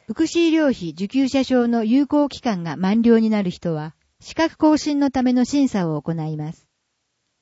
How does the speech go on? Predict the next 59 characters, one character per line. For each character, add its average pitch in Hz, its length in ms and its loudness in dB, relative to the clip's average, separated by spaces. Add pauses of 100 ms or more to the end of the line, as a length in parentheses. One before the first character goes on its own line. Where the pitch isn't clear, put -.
(220)
更 320 220 0
新 330 240 -8
手 311 100 -2
続 269 220 -6
き 180 160 -4
は 156 100 -6
必 - 280 -8
要 208 180 2
あ 196 100 -2
り 190 80 -4
ま 185 140 -2
せ 170 200 -10
ん。 156 120 -14 (1600)
引 - 80 -20
き 302 120 -8
続 311 260 -2
き 294 140 -2
該 262 220 2
当 285 180 2
と 277 140 2
な 262 120 4
る 233 100 2
人 - 180 -4
に 180 160 -4
つ 185 100 -6
い 180 120 -4
て 160 100 -8
は、 151 240 -10 (260)
七 - 260 -6
月 311 200 0
下 269 160 0
旬 254 240 2
に 247 220 0 (100)
新 311 380 0
し 320 220 -2
い - 20 0
受 185 160 -4
給 226 180 0
者 226 160 0
証 226 260 2
を 214 120 0
送 220 240 4
付 160 100 -4
し - 200 -12
ま 151 200 -10
す。 - 180 -20 (680)
な 254 260 2
お、 175 140 -4 (440)
現 302 300 -2
在 180 200 -2
所 - 140 -6
得 302 180 -2
制 330 240 0
限 247 200 2
な 202 120 0
ど 185 120 0
に 175 140 -2
よ 170 120 -2
り、 165 200 -10